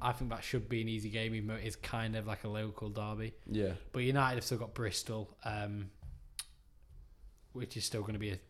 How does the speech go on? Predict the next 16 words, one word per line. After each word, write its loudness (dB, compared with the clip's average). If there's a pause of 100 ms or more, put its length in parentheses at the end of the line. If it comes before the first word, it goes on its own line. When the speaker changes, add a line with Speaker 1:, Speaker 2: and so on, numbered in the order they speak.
(120)
Speaker 1:
a -10
tough -4
game. -2
Speaker 2:
Well, 6
Leeds 8
have 0
got 8
Bristol 6
this 6
Saturday 8
away, 6 (400)
uh, 6
at 2
Ashton 2
Gate. 4 (480)
Um, 6